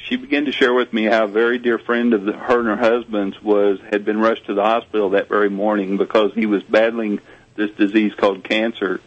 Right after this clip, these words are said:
and they didn't think he's gonna make it through the day. And the whole time she was sharing this with me, Tim, I had someone else sharing with me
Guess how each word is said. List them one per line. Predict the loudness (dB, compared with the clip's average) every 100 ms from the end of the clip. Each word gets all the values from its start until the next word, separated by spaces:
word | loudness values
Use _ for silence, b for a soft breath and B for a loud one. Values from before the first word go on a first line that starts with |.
| B B B B
and | 0 2 2 0 -2 -6 -2
they | 0
didn't | 2 0
think | -2 0
he's | -2
gonna | 0 2
make | 0 -2
it | -4
through | -2
the | -2
day. | 2 2 2 0
And | 0
the |
whole | 2 0
time | 2 -2 -2
she | -2 -2
was | 0
sharing | 0 2 2
this | 0 -2
with | -2 -2
me, | -2
Tim, | 0 0 2
I | 2 2
had | 0 -2 -6
someone | -4 -2 0
else | 0 0
sharing | -2 0 0
with | -2 -2
me | 0 0